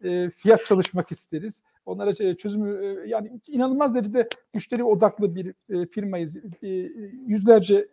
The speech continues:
şirkete, kuruma, bankaya, eğitim kurumuna hizmet veriyoruz.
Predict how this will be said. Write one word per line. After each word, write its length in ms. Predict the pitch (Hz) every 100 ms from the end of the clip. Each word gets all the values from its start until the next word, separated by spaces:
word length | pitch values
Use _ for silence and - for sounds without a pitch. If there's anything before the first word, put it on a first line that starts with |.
| 202
şirkete, 500 | - 196 - 202 185
kuruma, 540 | - - 190 190 170
bankaya, 400 | 185 185 175 185
eğitim 320 | 175 180 190 185
kurumuna 280 | 180 190
hizmet 440 | 190 160 156 135 -
veriyoruz. 480 | 147 151 226 262